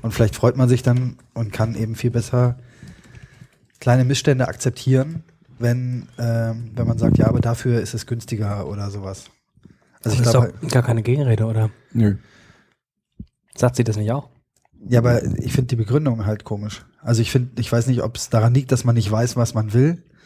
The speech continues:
Speaker 1: oder ob man nicht, äh, vielleicht zu faul oder zu angestrengt oder zu überfordert ist mit dieser ganzen Auswahl.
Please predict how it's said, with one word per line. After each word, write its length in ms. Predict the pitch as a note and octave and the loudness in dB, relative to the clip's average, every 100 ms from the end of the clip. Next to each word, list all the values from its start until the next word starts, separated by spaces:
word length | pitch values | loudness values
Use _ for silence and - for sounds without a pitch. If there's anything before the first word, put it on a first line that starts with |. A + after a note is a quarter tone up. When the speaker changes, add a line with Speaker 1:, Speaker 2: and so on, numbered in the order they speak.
| _ - - - - | _ -20 -20 -20 -2
Speaker 1:
oder 280 | B2 A#2 A2+ | 4 4 4
ob 140 | A2 | 0
man 180 | A#2+ A#2+ | 0 0
nicht, 460 | A#2+ A#2 - - - | 0 -2 -8 -14 -8
äh, 80 | |
vielleicht 320 | A2+ A#2 A2 - - | -4 0 0 -2 -12
zu 100 | - | -8
faul 400 | B2 A#2 C3 C3+ | 0 2 4 4
oder 280 | A2 A2+ A2+ | 2 -2 -2
zu 400 | - A#2 A2+ A#2 _ _ _ - - - | -2 -2 -2 -6 _ _ _ -20 -20 -8
angestrengt 680 | - B2 B2+ - A#2+ A#2+ B2 - | 0 2 2 2 2 2 -2 -2
oder 400 | A2 A2 A2 G#2+ - - | 0 2 2 0 -6 -10
zu 100 | - | -2
überfordert 560 | A#2 G2 A2+ A#2 B2 - | 0 0 2 4 4 2
ist 340 | A2 - - | -6 -6 -4
mit 180 | A#2 G#2+ | -4 -2
dieser 400 | A2 G#2+ G#2+ - | 0 2 0 -4
ganzen 400 | - A2 A2 - | -8 -8 -6 -6
Auswahl. 460 | A#2 - G#2 G#2+ | -6 -4 -6 -8